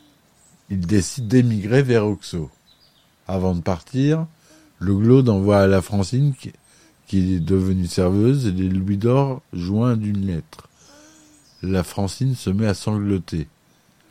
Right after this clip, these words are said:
Le film se termine avec la denrée, le Glaude et le Bombay, et le chat s'envolant joyeusement vers Oxo et un autre vaisseau emportant dans les étoiles les deux vieilles maisons des Gourdiflots.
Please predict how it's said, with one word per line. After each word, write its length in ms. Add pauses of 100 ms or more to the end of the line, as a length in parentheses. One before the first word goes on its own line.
(120)
Le 80
film 280
se 140
termine 440
avec 340
la 140
denrée, 400
le 140
Glaude 380
et 60
le 140
Bombay, 500 (600)
et 60
le 180
chat 400 (460)
s'envolant 580
joyeusement 600
vers 220
Oxo 560 (600)
et 100
un 180
autre 300
vaisseau 440
emportant 460
dans 140
les 200
étoiles 320
les 100
deux 180
vieilles 280
maisons 400
des 120
Gourdiflots. 720